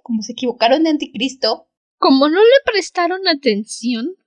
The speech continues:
Speaker 2: creció siendo básicamente humano. Y fue por eso que la decisión de Adam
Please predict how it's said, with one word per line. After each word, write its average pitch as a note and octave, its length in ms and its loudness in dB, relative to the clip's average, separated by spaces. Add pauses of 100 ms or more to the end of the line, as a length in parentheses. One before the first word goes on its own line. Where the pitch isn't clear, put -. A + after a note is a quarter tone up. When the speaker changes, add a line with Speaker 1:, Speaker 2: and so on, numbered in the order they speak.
(400)
Speaker 2:
creció C4+ 680 -2
siendo C#4 680 -2
básicamente A3+ 1120 -8
humano. A#3+ 580 -4 (680)
Y B3 200 -2 (120)
fue C4 200 2
por D4+ 320 -2
eso C#4 560 -6 (300)
que A3 480 -4 (100)
la A3+ 220 -18
decisión A3+ 560 -12
de C4+ 120 -2
Adam G3+ 400 -10